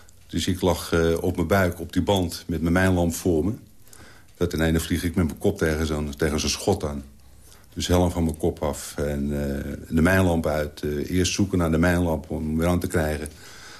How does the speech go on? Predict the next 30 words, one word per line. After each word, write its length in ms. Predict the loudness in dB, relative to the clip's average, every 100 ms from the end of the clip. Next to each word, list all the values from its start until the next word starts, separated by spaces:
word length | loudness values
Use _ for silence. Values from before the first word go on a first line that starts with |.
| -20
Toen 120 | -6 0
zag 200 | 0 2
ik 60 |
dat 140 | 0 2
daar 180 | 0
een 80 | 0
schot 280 | 2 2 2
was 300 | 0 -2 -2
en 380 | -2 -2 -4 -10 -20 -20
met 200 | -14 -14
een 60 | -2
klein 220 | 0 2
deurtje. 380 | 4 4 0 -4
Dus 180 | -2
het 120 | 0 2
deurtje 280 | 2 2
door. 320 | 0 2 0 -2 -16 -20 -20 -18 -18 -16
Aan 100 | 0
de 60 | 4
andere 200 | 4 2
kant 180 | 2 2
van 100 | 0
het 80 | 2
schot 200 | 0 4
weer 240 | 4 4
op 160 | 2 -4
die 100 | 0
band 340 | 2 2 0
gaan 240 | -4 0 2
liggen. 340 | 2 0 -6